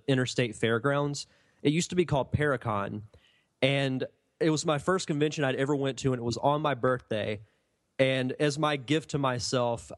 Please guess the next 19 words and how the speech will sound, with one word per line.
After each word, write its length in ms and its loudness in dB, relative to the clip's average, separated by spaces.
I 160 2
bought 540 0
a 360 -2
portrait 680 0
of 260 0
all 300 2
four 640 -2
of 240 -2
the 80 -2
Ninja 340 -4
Turtles, 420 0
but 160 -4
they 100 0
were 160 0
all 360 0
wearing 360 0
the 100 -2
red 320 -2
bandanas. 800 -2